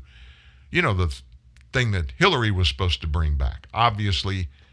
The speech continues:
that has not happened. And so I'm bringing this up to say this. Always in politics, try to find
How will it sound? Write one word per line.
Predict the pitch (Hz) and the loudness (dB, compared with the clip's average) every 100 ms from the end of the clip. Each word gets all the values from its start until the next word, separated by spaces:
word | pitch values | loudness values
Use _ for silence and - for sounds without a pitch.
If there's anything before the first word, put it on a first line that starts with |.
| - - - | -20 -20 0
that | 110 107 | 2 4
has | 95 90 90 | 4 2 0
not | 90 85 | 0 2
happened. | 73 139 139 - 73 69 - - - - - - - - - - - | 0 -2 -4 -2 0 0 -4 -20 -20 -20 -20 -20 -20 -20 -20 -20 -8
And | 127 123 | -2 2
so | 101 151 139 127 117 - - - | 4 4 4 4 0 -6 -18 -6
I'm | 135 127 | -4 -2
bringing | 139 214 233 185 | 0 0 -2 -2
this | 151 - | 0 0
up | 139 - | 0 -2
to | 117 | -2
say | 98 120 107 | 0 2 0
this. | 92 87 58 - - - - - - - - - - - | 0 0 -2 -6 -12 -20 -20 -20 -20 -20 -20 -20 -8 2
Always | 156 196 190 180 180 180 - - | 4 4 4 4 4 4 0 0
in | 127 110 | -2 -2
politics, | 123 123 123 98 - 87 - - | 0 0 2 0 0 -2 -2 -6
try | - - 135 156 180 185 | -6 -2 0 2 2 0
to | 147 | -4
find | - - 131 135 135 131 120 | -6 -4 -2 0 -2 -2 -6